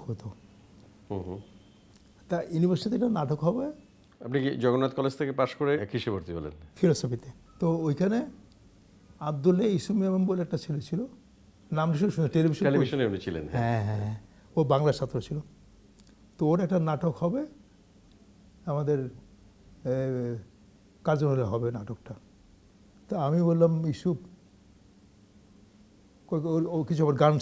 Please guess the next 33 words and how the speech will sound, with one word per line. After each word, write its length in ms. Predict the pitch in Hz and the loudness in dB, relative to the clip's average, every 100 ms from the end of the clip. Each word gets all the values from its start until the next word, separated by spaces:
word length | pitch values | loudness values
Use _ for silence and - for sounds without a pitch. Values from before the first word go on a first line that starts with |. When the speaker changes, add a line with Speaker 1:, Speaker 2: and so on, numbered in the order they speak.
| - | 0
Speaker 1:
করছে, 240 | 127 151 | -2 0
"এই 200 | 131 151 | 2 2
একটা 180 | 135 127 | 2 0
গান 240 | 117 117 | 0 -2
হবে।" 220 | 107 101 110 - - - - | -2 -4 -8 -10 -20 -20 -18
আমি 120 | - 139 | -10 -6
বললাম, 240 | 139 131 | -4 -4
"গানটা 340 | 123 127 131 | -4 -4 -4
আমি 240 | 117 120 120 | -4 -4 -6
করবো।" 320 | - 107 110 - - - - - - - - - - - - - | -6 -8 -10 -14 -20 -20 -20 -20 -20 -20 -20 -20 -20 -20 -20 -12
কই, 100 | - | -8
"কেমন 180 | 156 170 | 2 2
করে 120 | 151 | 4
করবি?" 240 | 147 147 135 | 2 2 0
আমি 80 | 147 | 0
বললাম, 200 | 175 185 | 2 2
"আমি, 100 | 185 | 2
আমি 200 | 170 131 | 0 2
পারবো, 300 | 139 113 104 - _ - - - - - - - - - | 0 0 -4 -10 _ -20 -20 -20 -20 -20 -20 -20 -20 -8
আমি 120 | 156 | -4
তো 280 | 147 165 147 - - - - - - 175 185 170 180 151 151 | 0 2 0 -4 -16 -20 -20 -20 -10 -8 -6 -6 -6 -6 -2
অনেক 220 | 151 156 | -2 -2
ছবি 220 | - 156 | 0 0
দেখছি, 420 | 143 143 - 180 123 - - - | 2 0 0 -2 -2 -10 -20 -6
ওই 140 | 143 127 147 151 | -4 -4 -6 -14
সুরের 360 | - 160 156 | -4 2 2
কেমন 200 | 139 156 | 2 0
করে, 220 | 147 151 151 | 0 0 -2
আর 340 | 151 - - | -4 -12 -6
একটা 120 | 156 | -6
চেষ্টা 300 | - 156 - | -2 -2 -2
করে 140 | 135 120 | -4 -4
দেখবো।" 300 | 113 127 | -4 -6